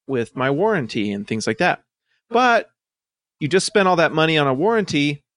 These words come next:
that you could have just added to the T V. And so instead of going from, like, a fifty inch to a seventy inch,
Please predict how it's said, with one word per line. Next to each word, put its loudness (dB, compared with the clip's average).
that -2
you -4
could 0
have 2
just -4
added 0
to -2
the -4
T -4
V. -2
And -6
so 0
instead -2
of -2
going 0
from, -2
like, 2
a 2
fifty 0
inch 0
to 0
a 0
seventy 0
inch, -4